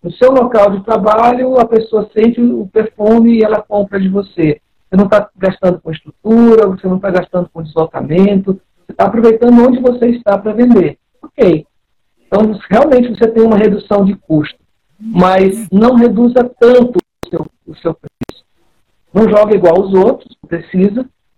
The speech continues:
mas não, mas faz assim, vamos fazer diferente. Falar mais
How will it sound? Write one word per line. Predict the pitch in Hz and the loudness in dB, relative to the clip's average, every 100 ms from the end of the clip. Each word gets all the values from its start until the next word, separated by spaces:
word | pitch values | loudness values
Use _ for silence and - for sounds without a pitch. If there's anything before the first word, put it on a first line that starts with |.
| - | -6
mas | 196 202 | -2 0
não, | 214 220 - _ - - _ | 0 0 -2 _ -12 -12 _
mas | 170 180 185 185 _ _ _ _ _ _ _ _ - | -4 -2 -2 -6 _ _ _ _ _ _ _ _ -2
faz | 254 254 | 0 0
assim, | 240 151 113 _ | -4 -8 -10 _
vamos | 151 185 180 | -2 -2 0
fazer | 190 185 | 0 0
diferente. | 190 - 180 120 - _ _ _ _ - | 0 0 -2 -2 -10 _ _ _ _ -6
Falar | 160 165 | -4 -2
mais | 160 160 | -4 -8